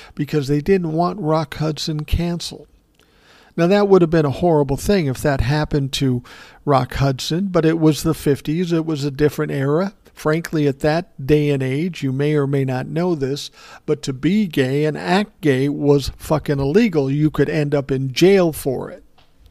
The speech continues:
And so Rock Hudson could have been canceled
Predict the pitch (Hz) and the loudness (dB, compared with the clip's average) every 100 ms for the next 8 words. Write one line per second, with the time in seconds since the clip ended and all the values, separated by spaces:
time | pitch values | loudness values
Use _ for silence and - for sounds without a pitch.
0 | - - - - 160 156 - 165 151 - | -20 -20 -20 -6 -4 -2 0 2 2 0
1 | - - _ - 160 151 - 240 214 - | -20 -20 _ 2 2 2 2 0 0 -2
2 | 139 151 - 160 160 147 131 135 175 _ | -2 -4 2 2 2 0 -2 -2 -6 _
3 | - 208 226 226 - 127 - | 0 2 0 -2 -4 -4 -6